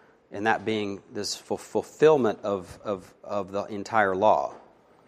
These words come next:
So loving your neighbor as yourself, loving others, not avoiding close relationships, not exploiting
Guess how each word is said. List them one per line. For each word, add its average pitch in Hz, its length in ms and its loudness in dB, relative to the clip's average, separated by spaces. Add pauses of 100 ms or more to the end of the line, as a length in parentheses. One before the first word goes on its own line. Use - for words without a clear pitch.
(160)
So 127 240 4
loving 165 400 6
your 175 80 6
neighbor 160 280 6
as 131 120 0
yourself, 131 560 6
loving 139 320 6
others, 127 360 4
not 127 200 6
avoiding 123 520 2
close 147 300 0
relationships, 139 680 -2
not 117 180 2
exploiting 147 800 -2